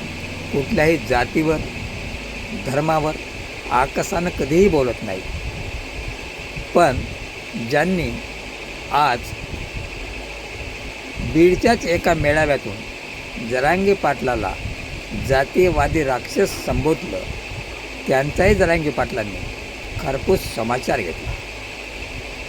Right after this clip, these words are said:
की जे आमच्या गॅजेटला गुलामीचं गॅजेट म्हणतात, ते ज्या आधारे ओबीसीत गेले, ते एकोणीसशे एकतीसची जनगणना ची कोणाची होती?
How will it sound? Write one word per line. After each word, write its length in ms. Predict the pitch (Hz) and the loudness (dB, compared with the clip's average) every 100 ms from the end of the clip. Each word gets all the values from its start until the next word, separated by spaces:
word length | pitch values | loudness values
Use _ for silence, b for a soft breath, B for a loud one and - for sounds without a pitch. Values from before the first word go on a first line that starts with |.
| - - - - - - - | -10 -10 -10 -10 -10 -8 0
की 80 | 147 139 | 0 2
जे 120 | 120 185 | 4 4
आमच्या 440 | - 160 156 214 | 4 0 4 4
गॅजेटला 520 | 175 156 156 165 104 - - - - - - - - - - 120 | 6 4 4 2 -2 -4 -8 -10 -10 -10 -10 -12 -12 -12 -10 -4
गुलामीचं 560 | 123 165 196 226 - 220 | 4 6 8 6 6 4
गॅजेट 320 | 180 170 180 | 4 4 2
म्हणतात, 400 | 139 127 120 131 95 - - - - - - - - - - - - - - - - - - - - - - | 2 0 0 0 0 -4 -8 -8 -8 -6 -6 -8 -8 -6 -6 -8 -10 -10 -10 -10 -10 -10 -10 -10 -12 -8 4
ते 180 | 190 214 156 | 8 8 4
ज्या 200 | 127 185 | 4 4
आधारे 560 | 202 175 147 160 226 254 | 6 4 4 4 6 8
ओबीसीत 400 | 220 208 - 185 135 | 8 6 2 -2 0
गेले, 260 | 139 113 98 - - - - - - - - - | 0 0 -2 -4 -8 -10 -12 -12 -12 -12 -6 6
ते 80 | 185 175 | 8 8
एकोणीसशे 480 | 143 - 190 190 208 160 | 2 0 0 2 2 2
एकतीसची 600 | 143 - 269 196 - 226 | 0 0 4 4 4 6
जनगणना 580 | 190 175 151 139 - 95 - - - - - - - - - - - - - - - - - - - | 6 6 4 2 2 0 -4 -6 -8 -8 -12 -10 -10 -10 -10 -8 -8 -10 -12 -12 -12 -10 -10 -10 0
ची 120 | 233 | 0
कोणाची 480 | - 190 220 226 147 | 4 6 6 6 2
होती? 240 | 107 - | -2 -6